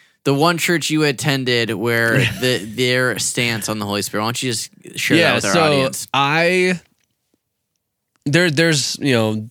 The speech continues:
Speaker 2: countless denominations of,
Speaker 1: Mm-hmm.
Speaker 2: of Christianity, and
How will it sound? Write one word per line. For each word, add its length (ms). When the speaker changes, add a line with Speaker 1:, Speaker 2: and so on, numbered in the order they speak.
Speaker 2:
countless 440
denominations 1080
of, 180
Speaker 1:
Mm-hmm. 280
Speaker 2:
of 180
Christianity, 840
and 680